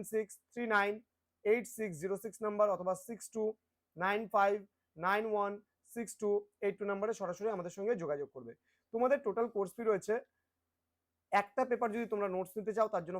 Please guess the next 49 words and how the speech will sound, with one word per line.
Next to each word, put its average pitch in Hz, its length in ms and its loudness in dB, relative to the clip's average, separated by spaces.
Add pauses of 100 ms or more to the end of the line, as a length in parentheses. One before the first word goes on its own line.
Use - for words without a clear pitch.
ফাইভ 175 180 2
হান্ড্রেড 208 260 0
রুপিস, 220 240 -10 (460)
যদি 196 200 -2
দুটো 202 220 -2
পেপার 233 240 0
নিতে 220 200 -2
চাও 220 140 6 (300)
ওয়ান 175 160 0 (100)
থাউজেন্ড 226 340 4
রুপিস, 226 240 -6 (680)
যদি 214 200 -4
তিনটে 220 280 2
পেপার 233 220 4
নিতে 220 180 -2
চাও 226 140 8 (140)
ফিফটিন 208 300 -2
হান্ড্রেড 220 280 0
রুপিস, 226 260 -2 (680)
যদি 220 220 -4
চারটে 202 280 2
পেপার 226 200 2
নিতে 208 160 -6
চাও 233 100 4 (120)
সেক্ষেত্রেও 208 380 0
কিন্তু 214 200 -2
ফিফটিন 196 260 -6
হান্ড্রেড 202 240 -2
রুপিসই 196 280 -10
তোমাকে 180 260 -4
দিতে 131 200 -12
হচ্ছে। 110 240 -16 (580)
তো 220 140 -4
স্টুডেন্টস 247 400 -2
দেরি 226 180 6
না 233 100 4
করে 240 120 2 (160)
আজই 196 240 0
যোগাযোগ 202 300 2
করতে 202 180 -6
পারো 233 120 0 (180)
আমাদের 185 260 0 (140)
সঙ্গে। 113 240 -16 (120)
চলো 214 200 0
শুরু 240 200 -6
করছি 247 220 -2 (280)
আজকের 196 320 0
যে 208 120 -6
তোমাদের 190 200 -2